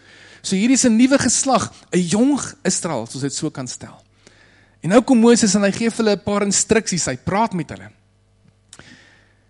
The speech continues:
En, eh, vanmôre wil ek vir u ook sê, net soos wat hy met hulle hier gepraat het, en wat kan hulle doen om reg te maak om oor daai Jordaan te beweeg? Wat kan hulle doen om,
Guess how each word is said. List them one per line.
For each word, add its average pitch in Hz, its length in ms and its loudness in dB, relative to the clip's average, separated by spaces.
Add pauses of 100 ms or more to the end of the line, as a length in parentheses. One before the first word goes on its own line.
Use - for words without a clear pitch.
(460)
En, 156 160 -6
eh, 104 100 -10
vanmôre 208 240 -2
wil 233 80 0
ek 233 100 -4
vir - 100 -8
u 247 40 -2
ook 226 140 -2
sê, 123 240 -8
net 196 140 -4
soos 233 140 -4
wat 220 140 -4
hy 220 80 0
met 220 140 -2
hulle 214 160 0
hier 208 100 -4
gepraat 151 460 -10
het, - 280 -20 (380)
en 131 180 -8
wat 170 240 -4
kan 220 180 0
hulle 185 200 4
doen 180 180 -2
om 156 120 0
reg 151 280 -4
te 170 140 -4
maak 143 280 -2
om 135 200 -2
oor 170 160 6
daai 139 240 -2
Jordaan 127 420 -4
te 123 140 -10
beweeg? 107 400 -10
Wat 226 160 0
kan 262 160 -2
hulle 233 160 -2
doen 196 180 -4
om, 185 120 -4